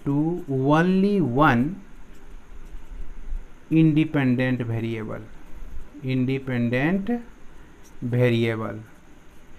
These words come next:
एक ही इंडिपेंडेंट वेरिएबल के रिस्पेक्ट में, अ, डिपेंडेंट वेरिएबल पाया जाता है,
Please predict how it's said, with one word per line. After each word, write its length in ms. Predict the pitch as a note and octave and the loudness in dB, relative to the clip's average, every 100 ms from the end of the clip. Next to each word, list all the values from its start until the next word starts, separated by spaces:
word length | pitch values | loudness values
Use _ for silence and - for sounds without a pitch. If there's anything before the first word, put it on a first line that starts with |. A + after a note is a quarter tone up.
| - - - - D#3+ | -18 -16 -14 -2 6
एक 280 | F3+ F#3+ - | 6 6 4
ही 480 | G#3 A#3+ B3+ B3 - | 6 8 6 2 2
इंडिपेंडेंट 760 | F3+ E3+ F3 F3 D#3+ E3 F3 D3 | 2 4 2 4 4 4 2 2
वेरिएबल 520 | C3+ D3+ D3 D3 D3 | 2 4 4 4 2
के 180 | D3 C#3+ | 2 0
रिस्पेक्ट 640 | B2+ B2 - C3 B2+ - | 0 -2 0 2 2 0
में, 360 | A#2 B2 E3 G3+ | 0 2 0 -2
अ, 880 | - - - - - A#2 A#2 A#2 A#2 - - - - | -8 -8 -6 -6 -4 0 2 2 0 -6 -14 -12 -8
डिपेंडेंट 760 | C3 D3+ D#3+ D3 C#3 D3 D#3+ | 0 2 4 4 4 4 2
वेरिएबल 640 | C3 B2 B2+ B2+ B2 C#3+ D3 - | 2 2 2 2 2 2 0 4
पाया 300 | B2+ C3 D#3 | 8 10 8
जाता 380 | B2+ A2 - G#2 | 6 0 0 -2
है, 380 | A2 A#2+ D#3 | 0 -2 -4